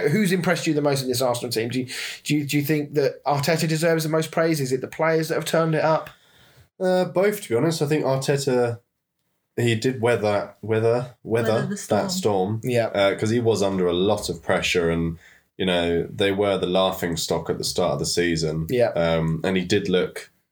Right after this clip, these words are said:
Speaker 2: fairly broken at the start of the
Speaker 1: Yeah.
Speaker 2: season. But he stuck with, you know, what he believed in, and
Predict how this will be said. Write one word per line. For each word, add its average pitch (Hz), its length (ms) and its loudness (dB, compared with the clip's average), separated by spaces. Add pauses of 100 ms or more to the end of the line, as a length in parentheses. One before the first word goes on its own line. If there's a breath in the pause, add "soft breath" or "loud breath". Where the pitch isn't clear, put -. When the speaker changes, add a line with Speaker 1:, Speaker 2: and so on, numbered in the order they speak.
Speaker 2:
fairly 82 360 0
broken 82 500 0
at 69 80 -4
the 69 80 -6
start 71 340 -2
of 71 100 -2
the - 100 -2
Speaker 1:
Yeah. 78 80 0
Speaker 2:
season. 76 380 -2 (560 loud breath)
But 101 120 2
he 95 80 2
stuck 120 360 -2
with, 104 520 -2 (340)
you 104 100 0
know, 98 200 2
what 95 220 2
he 95 40 2
believed 95 480 0
in, 101 200 2
and 95 360 0